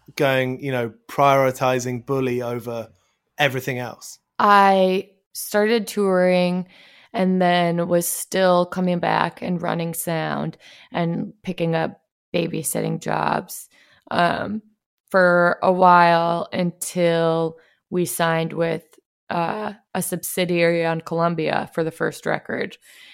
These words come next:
Speaker 2: And then we were just pretty much on tour for a year straight. So I stopped working at the Stone Fox. We went on the road, and all of us in that lineup had been, uh,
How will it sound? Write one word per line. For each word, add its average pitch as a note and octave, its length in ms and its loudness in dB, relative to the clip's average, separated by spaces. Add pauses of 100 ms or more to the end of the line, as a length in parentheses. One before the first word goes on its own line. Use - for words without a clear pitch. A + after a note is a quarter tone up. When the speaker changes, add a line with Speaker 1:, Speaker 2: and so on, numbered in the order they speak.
(200)
Speaker 2:
And F#3 300 0
then G3 560 4 (100)
we G3 240 2
were F3 120 0
just F#3+ 500 -2 (220)
pretty C4 240 0
much G#3+ 260 2
on F#3 160 0
tour F3+ 420 0
for E3 280 -2
a D#3+ 80 -2
year G#2 320 -4
straight. - 640 -8
So E3 400 0 (680)
I F3 500 4
stopped G#3 500 -6
working G#3 280 0
at G3 100 0
the F3+ 80 -4
Stone F3 340 0
Fox. E3+ 460 0
We F3+ 120 0
went F3 200 2
on E3+ 120 0
the E3 120 0
road, D#3+ 640 4
and F3 180 -6
all F#3+ 260 4
of G#3 120 0
us - 440 -2 (380)
in F#3 240 2
that E3 240 2
lineup E3 480 2 (200)
had E3 320 0
been, E3 340 0 (1040)
uh, F3+ 320 2